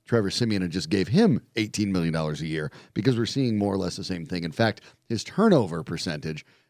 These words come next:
uh, over the, the span of time with the Broncos, and it's only been about a third as many games as,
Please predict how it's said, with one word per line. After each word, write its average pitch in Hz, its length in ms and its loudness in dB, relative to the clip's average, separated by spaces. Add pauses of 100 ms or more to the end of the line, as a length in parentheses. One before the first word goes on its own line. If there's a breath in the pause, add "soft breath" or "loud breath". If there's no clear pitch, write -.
(140 soft breath)
uh, 92 100 -4
over 95 280 0
the, 82 340 -2
the 85 540 -6
span 101 240 -2
of 85 60 -8
time 101 160 2
with 85 100 -4
the 92 40 -6
Broncos, 87 520 -2
and 92 80 -2
it's - 180 -4
only 104 180 -4
been 85 180 -2
about 82 200 -4
a 80 60 -6
third 92 320 0
as 80 100 -6
many 82 160 -4
games 85 340 -4
as, 85 140 -10